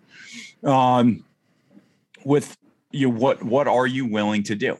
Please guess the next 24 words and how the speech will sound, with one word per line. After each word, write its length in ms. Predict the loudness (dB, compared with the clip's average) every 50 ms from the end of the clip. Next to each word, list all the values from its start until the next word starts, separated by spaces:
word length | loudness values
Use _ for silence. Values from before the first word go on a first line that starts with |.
| _ -14
It's 160 | -10 -6 -4
super, 480 | -2 -2 0 0 0 0 0 0 0 0
super 360 | 0 0 0 -2 -2 -2 -2
important. 520 | -4 0 0 0 0 0 -2 -4 -6 -4
Th-, 140 | -4 -4 -2
if 160 | -2 -4 0 2
you 100 | 0 0
don't 340 | 2 0 0 2 2 0 0
think 240 | 0 -2 -2 -2 -2
through 100 | -2 -2
your 140 | 0 0
willingness 440 | 0 0 0 0 0 0 0 -2 -2 -6
beforehand, 560 | -10 -10 -4 0 0 0 2 2 0 0 0
you 100 | -2 -2 -2
end 160 | 0 0 0
up 140 | -2 -2 -4
with 180 | -6 -6 -4
regret. 360 | -6 -6 -2 -2 -4 -4 -4 -6 -6
And 100 | -4 -4
it's 160 | -4 -4 -4
either 220 | -2 0 0 0
regret 360 | 0 -2 -2 0 -2 -2 -2
due 140 | -2 -4 -4
to 160 | -2 -4 -6